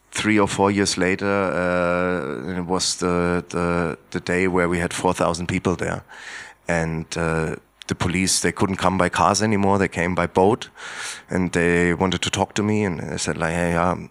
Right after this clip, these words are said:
I said, like, "Hey, don't stop the party, because when you stop the party now, then there will be a chaos." I mean, the,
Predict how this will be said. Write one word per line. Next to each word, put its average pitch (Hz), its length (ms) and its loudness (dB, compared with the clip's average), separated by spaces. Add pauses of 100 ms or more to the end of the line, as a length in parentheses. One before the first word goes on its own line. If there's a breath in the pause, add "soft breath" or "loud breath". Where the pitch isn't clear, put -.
I 87 40 -10
said, 85 180 -4
like, 87 140 -2
"Hey, 87 300 0 (840)
don't 104 220 4
stop - 240 0
the - 80 -2
party, 104 500 -2 (200)
because - 240 -8
when 92 120 -4
you 85 40 -4
stop - 280 -4
the - 60 -4
party 90 320 -6
now, 92 360 -4 (440 loud breath)
then 95 300 0
there 90 120 0
will 90 140 -2
be 90 140 0
a 85 60 -2
chaos." 95 680 0
I - 40 -6
mean, 92 180 -2
the, - 100 -10